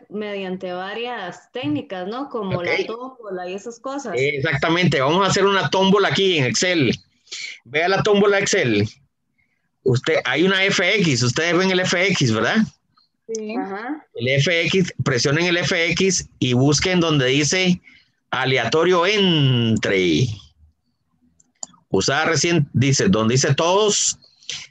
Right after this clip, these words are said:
Speaker 2: dice aleatorio entre. Aleatorio entre y le da desde uno hasta tres mil. Desde uno hasta tres mil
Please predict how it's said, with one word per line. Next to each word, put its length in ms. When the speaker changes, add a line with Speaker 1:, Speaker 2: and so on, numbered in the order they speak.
Speaker 2:
dice 340
aleatorio 720
entre. 1000
Aleatorio 720
entre 640
y 240
le 160
da 500
desde 540
uno 580
hasta 480
tres 240
mil. 680
Desde 180
uno 220
hasta 200
tres 180
mil 320